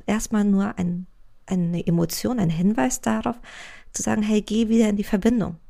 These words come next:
Geh in die Kommunikation, mach dich emotional nackt und verletzlich. Und schau mal, vielleicht kann von der anderen Person auch was kommen. Vielleicht findet die das ja,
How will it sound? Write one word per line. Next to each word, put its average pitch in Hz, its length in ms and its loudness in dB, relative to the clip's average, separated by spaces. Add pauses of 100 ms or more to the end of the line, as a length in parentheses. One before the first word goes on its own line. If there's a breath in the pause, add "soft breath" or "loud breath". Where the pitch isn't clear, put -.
(480)
Geh 202 120 0
in 196 60 4
die 196 100 2
Kommunikation, 214 960 0
mach 220 260 0
dich - 260 -8
emotional 208 640 0
nackt 254 340 -4 (240)
und 214 120 -14
verletzlich. 240 680 2 (760 loud breath)
Und 233 180 2
schau 285 180 -2
mal, 277 140 2
vielleicht 196 280 0
kann 220 200 -4
von 214 140 2
der 208 120 4
anderen 202 260 0
Person 190 300 -2
auch - 220 0
was - 160 -4
kommen. 180 180 -4
Vielleicht 185 320 -2
findet 226 280 -2
die 180 60 0
das 196 200 -4
ja, 190 200 -2